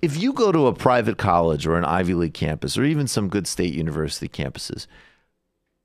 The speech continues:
you will meet people who are like, "I'm upper middle class,"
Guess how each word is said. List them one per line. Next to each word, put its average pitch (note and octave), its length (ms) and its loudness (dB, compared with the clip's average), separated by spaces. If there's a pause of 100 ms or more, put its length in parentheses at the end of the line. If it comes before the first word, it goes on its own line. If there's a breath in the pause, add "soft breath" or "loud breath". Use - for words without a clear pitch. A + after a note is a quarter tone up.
(240)
you B2+ 240 -2
will A3 180 0
meet C3+ 320 -2
people E2 400 -2
who G2+ 160 0
are G#2+ 100 4
like, F#2 440 2 (840)
"I'm - 120 -6
upper B2+ 240 0
middle D3+ 220 2
class," F#2 680 -2